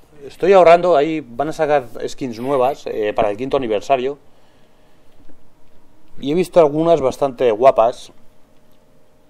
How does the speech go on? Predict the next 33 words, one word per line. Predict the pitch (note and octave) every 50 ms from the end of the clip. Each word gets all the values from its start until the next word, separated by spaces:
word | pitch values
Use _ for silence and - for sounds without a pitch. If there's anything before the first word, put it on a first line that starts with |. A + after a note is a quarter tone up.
| _
No | - C#3+ C#3 D#3+ E3
sé | D3+ F#3+ F3
si | E3+ F3
las | D#3+ C#3
van | D3 D#3
a | D3+ C#3
poner | D3 C#3+ C#3+ C3+ B2
de | A#2 G#2
oferta | G2 - - D3 D3 C3+ - B2 B2 A#2+
por | - A#2 G#2+ G#2 G2
siete | - A#2 G2 A2
mil | G#2+ B2 B2+
doscientos | C3 B2 A2 - C3+ A#2 A#2 G#2
fragmentos, | - G#2 G2 G2 A#2 C3+ B2+ B2+ A#2+ A#2
como | - A#2 G#2+ G2+
vi | G#2+ A#2
en | A#2+ A2+
unas | A2 A2 G#2 G2+ -
imágenes, | A2 A#2+ A#2+ - A#2+ A#2 B2+ C#3+ - - - - - - _ _ - - - - - -
o | B2 A#2+
van | A#2 B2+ C3
a | C3+
costar | B2 G#2 - - C3+ C3+
veintiún | C3+ A#2+ G#2+ A2+ A2 G#2
mil | G#2 A2+ A2
seiscientos. | - G#2+ G2 - - A#2+ A2 F#2+ F#2 F2 E2+ - - _ - _ _ _ _ _ _ _ - - -
De | B2+ C3
momento | C3 C3+ D3 F3 F#3+ - G3 F3+
hay | D#3+ D3+
dos | D#3+ F3 E3+
que | - D#3 C#3
me | B2+
interesan. | A#2 G#2 - G2+ G#2 F#2+ - F#2+ E2+ E2+ E2+